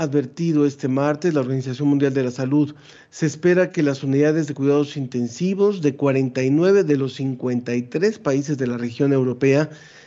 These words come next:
se enfrenten a una carga alta o extrema de aquí al primero de marzo. Solo el uso universal de las mascarillas podría evitar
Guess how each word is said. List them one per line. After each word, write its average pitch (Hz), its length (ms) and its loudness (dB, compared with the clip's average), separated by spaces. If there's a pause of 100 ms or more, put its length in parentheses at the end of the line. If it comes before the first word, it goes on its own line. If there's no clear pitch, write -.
se - 200 0
enfrenten 175 600 0
a 147 120 -6
una 170 260 -2
carga 165 540 -6
alta 170 480 -4
o 147 120 -4
extrema 170 800 -2
de 131 200 -2
aquí 180 420 -6
al 135 180 -2
primero 139 400 0
de 127 140 -2
marzo. 143 560 -2 (480)
Solo 190 640 2
el 147 240 0
uso 160 260 -2
universal 127 720 0
de 135 100 2
las 120 140 -2
mascarillas 151 640 2
podría 139 260 0
evitar 147 480 2